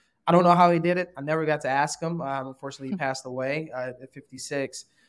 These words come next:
Speaker 1: in twenty twenty.
Speaker 2: Yeah.
Speaker 1: But, um, I, you know, those traits fell down, uh, to me. And I think my dad was definitely, um, someone I, I looked up to. And, um, just given that his background and his upbringing wasn't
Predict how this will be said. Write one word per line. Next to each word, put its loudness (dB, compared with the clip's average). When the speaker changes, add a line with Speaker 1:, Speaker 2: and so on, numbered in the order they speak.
Speaker 1:
in -12
twenty -4
twenty. -6
Speaker 2:
Yeah. -2
Speaker 1:
But, 2
um, -8
I, -8
you -18
know, -18
those 0
traits 2
fell 0
down, 0
uh, -12
to -14
me. -6
And -8
I -10
think -10
my -8
dad -2
was -6
definitely, -6
um, -10
someone -4
I, -4
I -6
looked -10
up -4
to. -6
And, -14
um, -16
just -16
given -2
that -6
his 0
background -4
and -10
his 0
upbringing -6
wasn't -6